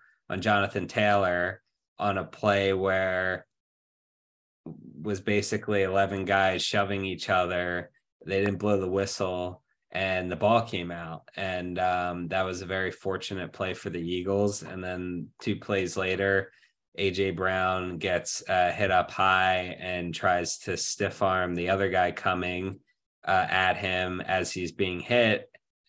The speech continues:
And that guy doesn't try to hit him. He tries to punch the ball out, which, which he did. And then there's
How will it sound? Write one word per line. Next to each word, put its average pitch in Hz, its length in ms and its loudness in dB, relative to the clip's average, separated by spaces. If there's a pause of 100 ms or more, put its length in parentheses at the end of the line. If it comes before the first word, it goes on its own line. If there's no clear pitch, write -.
And 95 300 0
that 95 220 2
guy 95 260 4
doesn't 92 320 0
try 92 260 4
to 90 220 2
hit 87 260 -6
him. 104 280 0
He 98 180 -2
tries 92 300 2
to 92 60 -6
punch 95 300 -4
the 101 80 -4
ball 113 260 6
out, 92 280 4
which, - 320 -8
which - 360 -8
he 98 240 -6
did. 120 360 6
And 90 160 -4
then 92 160 -4
there's 92 520 -4